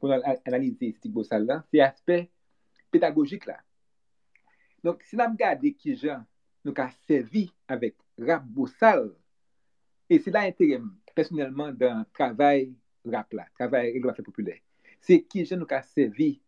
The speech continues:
avèk kreativite chante sa yo, avèk mizik la, pou nou entwodui, pou nou konsyantize timoun yo, depi an patan,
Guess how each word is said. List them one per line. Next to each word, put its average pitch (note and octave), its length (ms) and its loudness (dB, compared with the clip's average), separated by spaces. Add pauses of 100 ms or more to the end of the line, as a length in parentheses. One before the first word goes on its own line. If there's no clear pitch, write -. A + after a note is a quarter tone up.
avèk A2 380 -6 (380)
kreativite D3 760 0 (160)
chante B2 320 -6
sa F#2 180 -4
yo, D#2 100 -10 (300)
avèk C3+ 340 2
mizik C#3+ 480 2
la, - 140 -10 (540)
pou G#3 160 6
nou G3 180 4 (140)
entwodui, F3+ 600 2
pou F3+ 120 -2
nou F3+ 100 -2
konsyantize D#3+ 840 2 (220)
timoun A2 440 -2
yo, G2+ 80 -4
depi D#3+ 300 4
an D#3 140 -2
patan, C#3+ 460 2